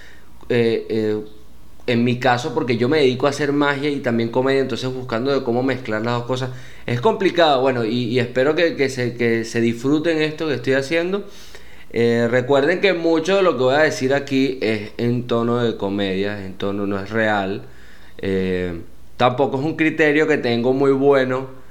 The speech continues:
como para yo agarrar y, y, y, ¿sabes? De, de lo que yo voy a criticar o, o quizás mi punto de vista sobre muchas cosas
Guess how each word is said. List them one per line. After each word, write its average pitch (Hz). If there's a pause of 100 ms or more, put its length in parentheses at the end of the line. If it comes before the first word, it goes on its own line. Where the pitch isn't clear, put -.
(300)
como 113
para 104
yo 104
agarrar 120
y, -
y, 104
y, 107
¿sabes? 104
De, 107
de 92
lo 104
que 104
yo 104
voy 107
a 123
criticar 117
o, 117
o 110
quizás 101
mi 117
punto 127
de 120
vista 107
sobre 127
muchas 110
cosas 123